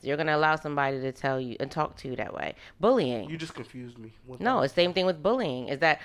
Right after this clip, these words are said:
Speaker 1: when you don't have value in yourself and you dict-, and, and you allow people to dictate the value that you have within yourself,
Speaker 2: Mm-hmm.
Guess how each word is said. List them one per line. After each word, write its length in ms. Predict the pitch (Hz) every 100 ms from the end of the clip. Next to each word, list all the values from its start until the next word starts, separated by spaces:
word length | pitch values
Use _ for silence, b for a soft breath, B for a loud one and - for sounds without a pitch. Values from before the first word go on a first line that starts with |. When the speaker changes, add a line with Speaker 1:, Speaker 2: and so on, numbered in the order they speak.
| B -
Speaker 1:
when 180 | 160 175
you 240 | 196 220
don't 340 | 165 170 180
have 220 | 170 175 156
value 320 | 156 170 170
in 160 | 170
yourself 540 | 160 160 - 143 156 160 -
and 180 | 143
you 100 | 156
dict-, 400 | 151 156 156 - - B B
and, 160 | 151 147 -
and 120 | 151
you 120 | 165
allow 160 | 175 170
people 400 | 165 190 175 160 - -
to 80 | 156
dictate 520 | 151 170 - 180 165
the 120 | 151
value 520 | 139 151 160 165 165 160 B B B _
that 200 | 156 156
you 120 | 160
have 380 | 147 151 147 160
within 320 | 180 190 196
yourself, 580 | 196 196 208 202 202 202 - _ -
Speaker 2:
Mm-hmm. 300 | 143 147